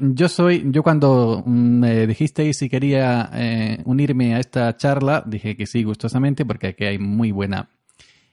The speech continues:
muy buena compañía, muy buenos amigos, buenos compañeros, y dije, yo me tomo el papel de fanboy. <laughs> Evidentemente.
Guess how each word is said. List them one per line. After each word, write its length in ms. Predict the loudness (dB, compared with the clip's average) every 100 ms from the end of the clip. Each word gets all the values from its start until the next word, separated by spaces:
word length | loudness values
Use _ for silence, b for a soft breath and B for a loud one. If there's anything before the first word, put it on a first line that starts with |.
| b
muy 240 | -8 -4 -2
buena 420 | -2 -2 -2 -4
compañía, 440 | -4 -2 0 2 2
muy 100 | 2
buenos 300 | 0 -2 -2
amigos, 220 | -2 0
buenos 180 | -2 -2
compañeros, 540 | -2 -2 0 -2 -4 -4
y 100 | -2
dije, 340 | -2 -4 -6 -4
yo 320 | -2 0 0
me 100 | 0
tomo 300 | 0 0 0
el 80 | 0
papel 320 | -2 0 0
de 100 | -2
fanboy. 400 | -2 -2 -2 -2 -6 B B B B
<laughs> 460 | _ -16 -16 -10
Evidentemente. 920 | -6 -6 -4 -6 -6 -6 -6 -6 -10